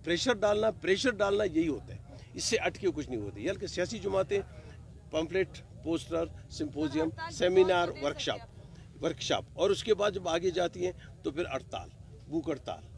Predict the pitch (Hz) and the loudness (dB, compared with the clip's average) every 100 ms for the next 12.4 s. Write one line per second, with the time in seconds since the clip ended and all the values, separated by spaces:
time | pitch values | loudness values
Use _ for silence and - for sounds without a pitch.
0 | - 175 233 180 190 185 180 165 175 139 | -8 -2 0 0 0 4 4 2 -2 -4
1 | 131 143 110 113 113 - - - 202 202 | -4 -6 -6 -8 -10 -12 -6 2 4 4
2 | 202 190 175 175 170 165 147 180 208 185 | 0 2 0 0 -4 -2 -2 0 0 2
3 | 175 165 151 143 151 127 147 156 165 170 | 2 0 -2 -2 -2 -2 -2 -2 0 0
4 | 160 139 131 127 117 107 - 339 339 359 | 0 -2 -2 -2 -4 -6 -8 -10 -10 -10
5 | 320 320 330 311 330 330 320 330 320 339 | -10 -8 -8 -12 -10 -10 -10 -12 -10 -10
6 | 320 311 - 254 294 - 269 277 285 285 | -12 -14 -14 -14 -16 -16 -16 -14 -12 -14
7 | 294 294 - 349 320 320 311 294 285 - | -14 -16 -16 -14 -14 -14 -14 -14 -12 -12
8 | 294 - - - 160 165 139 139 - 180 | -12 -12 -14 -6 0 4 4 2 4 2
9 | 170 196 - 160 160 156 151 170 175 170 | 2 -2 -2 -2 -2 -2 -2 2 2 0
10 | - 139 147 151 147 143 127 - 143 160 | -8 -6 -2 -2 -2 -4 -2 2 2 2
11 | 175 156 151 170 170 - 135 - 170 208 | -2 0 0 0 -2 -2 -8 -6 0 2
12 | 214 160 143 151 | 4 4 4 2